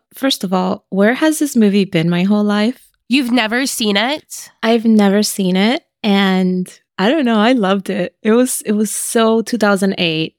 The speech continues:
Speaker 2: Did you get a good look at how young Patrick Dempsey looks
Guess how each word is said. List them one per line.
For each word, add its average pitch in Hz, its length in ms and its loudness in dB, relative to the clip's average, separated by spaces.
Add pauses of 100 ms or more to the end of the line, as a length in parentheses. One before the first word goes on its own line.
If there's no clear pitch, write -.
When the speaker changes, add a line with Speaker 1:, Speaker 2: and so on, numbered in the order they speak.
Speaker 2:
Did 247 180 -6
you 415 240 -2
get 269 160 -2
a 269 60 -2
good 202 320 -6
look 185 220 -2 (100)
at 202 160 -4
how 226 540 -2
young 185 960 -6 (120)
Patrick 214 500 -6
Dempsey 196 340 -8
looks 254 280 -8